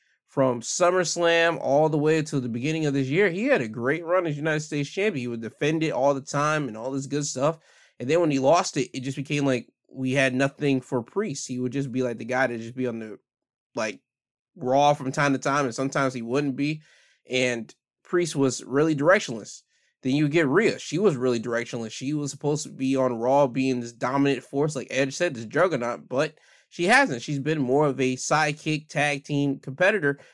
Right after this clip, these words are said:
and not being a main monster that she should be. So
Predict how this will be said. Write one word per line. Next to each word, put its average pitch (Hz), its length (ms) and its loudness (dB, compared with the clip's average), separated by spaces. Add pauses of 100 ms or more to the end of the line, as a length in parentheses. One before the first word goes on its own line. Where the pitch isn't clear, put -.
(100)
and 117 100 -6
not 135 220 0
being 135 200 2
a 120 60 -2
main 127 480 -2
monster 120 680 -2
that 123 160 -8
she 160 120 -10
should 208 280 2
be. - 120 -12
So 117 300 -4